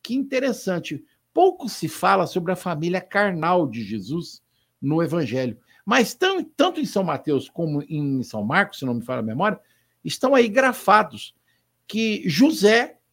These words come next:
tinha filhos da primeira esposa, Isabel, né? Lívia comentou, Isabel, a primeira esposa,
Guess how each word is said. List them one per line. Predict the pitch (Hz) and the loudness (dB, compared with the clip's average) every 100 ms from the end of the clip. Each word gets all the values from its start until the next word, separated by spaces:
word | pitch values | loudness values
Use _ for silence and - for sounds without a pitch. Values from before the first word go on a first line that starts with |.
| _ _ | _ _
tinha | - - 277 285 202 | -2 2 2 2 0
filhos | - - 226 226 135 110 - - - | 0 2 4 4 2 -2 -6 -14 -6
da | 156 | -4
primeira | 160 143 135 | -2 0 0
esposa, | 127 - - 196 139 | -2 -6 2 2 2
Isabel, | 160 214 196 175 180 | 2 2 4 2 2
né? | 262 294 190 135 123 | 2 2 2 2 2
Lívia | 151 185 208 160 | 2 2 2 0
comentou, | - 185 160 - 196 | -2 -4 -4 0 0
Isabel, | 175 196 170 196 | 0 -2 2 0
a | |
primeira | 196 160 151 156 | 0 -2 -4 -4
esposa, | 139 - 160 202 156 | -8 -6 -2 -2 -4